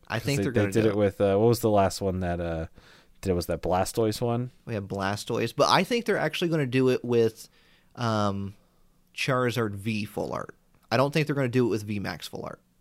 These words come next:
Speaker 2: Yeah, 'cause w-, if V, V max being on the s-, the cover of the set, I agree. I don't think that, I think Grimmsnarl and, and Charizard will get special boxes,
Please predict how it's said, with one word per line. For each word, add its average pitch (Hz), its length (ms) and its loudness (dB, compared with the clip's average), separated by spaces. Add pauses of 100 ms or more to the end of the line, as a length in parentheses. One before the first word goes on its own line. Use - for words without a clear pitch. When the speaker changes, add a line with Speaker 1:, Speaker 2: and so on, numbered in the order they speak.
(1500)
Speaker 2:
Yeah, 107 420 6
'cause 120 180 2
w-, 139 200 0
if 120 200 -2
V, 143 200 8
V 147 200 10
max 156 280 8
being 131 220 4
on 120 160 6
the 107 60 2
s-, - 180 -6
the 110 120 -4
cover 117 280 4
of 104 100 0
the 101 100 -2
set, - 380 2 (220)
I 107 100 0
agree. 87 360 -6 (120)
I 104 120 0
don't 104 180 2
think 104 160 0
that, 98 280 0
I 101 60 0
think 104 300 -2 (340)
Grimmsnarl 117 800 6
and, 95 460 -2 (500)
and 98 300 0
Charizard 101 540 2
will 92 100 -2
get 95 180 -4
special 104 400 -2
boxes, 101 640 -4